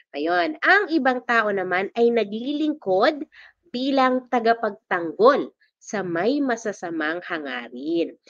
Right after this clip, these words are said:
Sila ay nakikipaglaban upang maging ligtas, maayos, at tahimik ang lalawigan. Pinapangalagaan din nila ang mga karapatan ng bawat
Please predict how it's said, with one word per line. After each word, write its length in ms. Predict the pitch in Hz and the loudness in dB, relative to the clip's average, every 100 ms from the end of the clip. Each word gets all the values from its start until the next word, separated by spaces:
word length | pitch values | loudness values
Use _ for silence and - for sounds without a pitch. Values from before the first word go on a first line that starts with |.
| - _ | -20 _
Sila 480 | - 175 151 175 196 | -8 -6 0 0 0
ay 80 | 214 | -2
nakikipaglaban 1200 | 196 - 285 - - 208 190 156 156 175 247 302 254 | -4 -6 -10 -8 -6 -4 -2 -4 -4 -2 -2 -2 -4
upang 400 | 240 240 220 208 | -2 -2 -2 -2
maging 320 | 190 196 202 | -4 -4 -2
ligtas, 880 | 180 165 _ - 160 269 302 - - - _ | -2 -4 _ -2 0 0 -6 -18 -20 -20 _
maayos, 960 | 208 190 - 165 190 359 403 185 - - | -4 -2 -2 -2 0 2 0 -2 -6 -12
at 160 | - 214 - - | -6 -6 -8 -8
tahimik 720 | 180 - 311 349 269 262 262 - - _ - | -8 -2 2 4 4 2 -4 -20 -20 _ -2
ang 320 | 185 185 196 202 | 0 0 -2 -4
lalawigan. 1040 | 196 180 165 151 131 120 117 269 262 - 247 _ _ | 0 0 0 -2 -6 -10 -10 -6 -6 -6 -10 _ _
Pinapangalagaan 1400 | 208 190 190 220 233 226 196 175 160 143 151 180 180 170 | -6 -2 0 0 0 0 0 -2 -4 -4 -4 -4 -4 -6
din 240 | 151 147 143 | -6 -4 -4
nila 320 | 135 147 185 | -2 -2 -2
ang 160 | 190 | -2
mga 240 | 160 156 147 | -4 -4 -4
karapatan 800 | 156 143 135 - - 214 302 339 - - _ | -6 -8 -10 -12 -2 2 2 0 -6 -20 _
ng 200 | 349 370 311 | 0 0 2
bawat 640 | 190 160 156 135 143 180 | 2 2 2 -2 0 -2